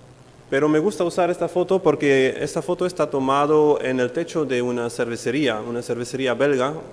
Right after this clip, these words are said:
Em, la cerveza es, eh, otro producto, eh, bandera de Bélgica. Y, eh, para mí, eh, simboliza un poco la combinación que nosotros tenemos,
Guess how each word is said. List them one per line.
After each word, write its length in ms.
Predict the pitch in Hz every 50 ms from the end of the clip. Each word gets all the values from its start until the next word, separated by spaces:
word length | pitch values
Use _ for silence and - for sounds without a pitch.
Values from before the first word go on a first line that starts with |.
| - -
Em, 560 | 123 120 117 117 117 117 113 113 113 113 117
la 120 | - 120
cerveza 440 | 117 - 117 113 131 123 - 127 120
es, 400 | 120 117 - - - - - - - - - -
eh, 180 | 120 113 113 113
otro 240 | 127 127 - 147 135
producto, 640 | - 131 120 139 143 - - 135 127 123 120 117 113
eh, 440 | 110 113 113 117 113 110 110 107 104
bandera 440 | 107 113 117 117 120 127 123 123 120
de 340 | 110 113 113 110 110 110 107
Bélgica. 640 | 101 104 117 127 127 - 135 127 - 139 135 135 131 - - - - - - - - - - - - -
Y, 440 | - 135 135 139 135 135 135 135 135
eh, 240 | 131 120 - - -
para 220 | 139 143 135 135 135
mí, 300 | 143 160 170 175 175 170
eh, 260 | 127 80 123 131 131
simboliza 560 | 123 - 151 143 135 135 143 175 170 - 156
un 80 | 147 143
poco 560 | - 156 151 156 160 156 151 151 151 147 -
la 160 | 120 127 131 127
combinación 600 | - 139 131 131 127 127 131 - - 160 160 160
que 100 | - 147
nosotros 440 | 135 135 - 165 151 - 147 147 147 -
tenemos, 720 | 143 131 131 135 139 135 135 135 131 - - - -